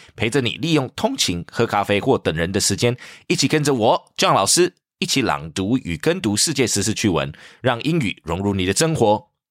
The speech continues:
想要加强复习，只要点开单集简介show notes，就会有逐字稿陪你一起学习。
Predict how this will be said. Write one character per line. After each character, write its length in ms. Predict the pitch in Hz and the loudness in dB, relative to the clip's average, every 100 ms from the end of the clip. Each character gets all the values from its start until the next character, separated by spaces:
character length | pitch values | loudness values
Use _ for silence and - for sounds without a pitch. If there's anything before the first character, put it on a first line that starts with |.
| _ | _
想 160 | - | -2
要 60 | 110 | 0
加 160 | 165 165 | 0 0
强 180 | 175 | 0
复 160 | 165 220 | 0 0
习， 300 | - 139 139 _ _ | 2 2 0 _ _
只 120 | 104 | -2
要 80 | 107 | -2
点 200 | - 78 | -2 -4
开 300 | 80 107 104 - | -2 -2 -2 -4
单 200 | - 185 | -4 -4
集 160 | 214 156 | -4 -4
简 160 | - 165 | -4 0
介 160 | - | 0
show 220 | - 190 | 2 0
notes， 360 | 233 113 73 - - _ - | 2 0 -2 -6 -8 _ -2
就 120 | 87 | 2
会 140 | 98 | 2
有 140 | 87 78 | 2 0
逐 180 | 92 | -2
字 140 | 98 120 | -2 -2
稿 260 | 76 - - | -2 -4 -8
陪 160 | 87 87 | -6 -4
你 80 | |
一 120 | 85 92 | -4 -6
起 140 | 78 | -6
学 180 | - 85 | -2 -2
习。 260 | - 76 | 0 -4